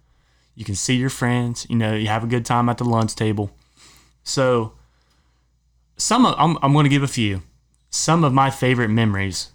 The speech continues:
as a student was the lunch table.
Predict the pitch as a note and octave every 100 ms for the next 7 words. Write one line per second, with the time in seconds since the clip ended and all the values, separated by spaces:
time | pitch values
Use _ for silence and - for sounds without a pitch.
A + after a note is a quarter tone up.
0 | _ _ - G2 G2 - - G#2 F#2 -
1 | _ _ _ _ _ - - _ _ _
2 | - A#2 G#2 G2+ F#2+ - - _ A#2+ A2
3 | G2+ F#2 - F2 E2